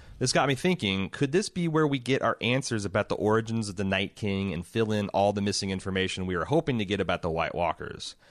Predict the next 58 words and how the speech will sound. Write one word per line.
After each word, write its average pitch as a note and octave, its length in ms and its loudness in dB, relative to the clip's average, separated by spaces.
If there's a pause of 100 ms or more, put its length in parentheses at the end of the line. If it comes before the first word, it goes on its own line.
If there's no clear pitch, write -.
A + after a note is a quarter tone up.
(280)
As G2 240 0
you've F#2+ 100 -2
already A2 280 4
discussed, A#2+ 520 0
many A2 200 2
fans G#2 280 0
were G2+ 80 0
left F#2 220 0
disappointed A#2+ 540 0
after F#2 320 -2
the F2 60 -4
Night G2 200 -2
King G#2 220 -2
was F2 120 -4
abruptly F2 420 -2
killed F#2 260 -4
off F2+ 240 0
in E2+ 40 -6
the E2+ 60 -4
night, F2+ 300 -4 (100)
the E2+ 140 -6
long A2+ 260 2
night F#2 240 0
before F#2 320 -2
his F2 140 -2
true - 180 -6
motives G#2 380 2
and F2 120 -2
lore F2+ 220 0
could D#2+ 240 -8
be D#2+ 140 -8
really F2 240 -2
laid E2 240 -2
out. G#2 340 -2 (380)
Could C3+ 180 4
it D#3 60 4
be C#3+ 140 4
the A2 100 4
H G2+ 260 0
B G#2 160 2
O F#2+ 100 4
are F#2 120 2
keep, - 240 -18
trying G#2+ 320 0
to - 40 -10
keep G#2+ 200 -6
the E2+ 80 -4
mystery G#2+ 320 -2
going F#2+ 320 -2
so F#2 100 -8
they E2+ 120 -4
have E2 120 -2
more E2+ 160 -2
material G2 380 -2
for F#2+ 100 -8
the D#2+ 80 -6
new E2 160 -4
series? A2+ 640 -2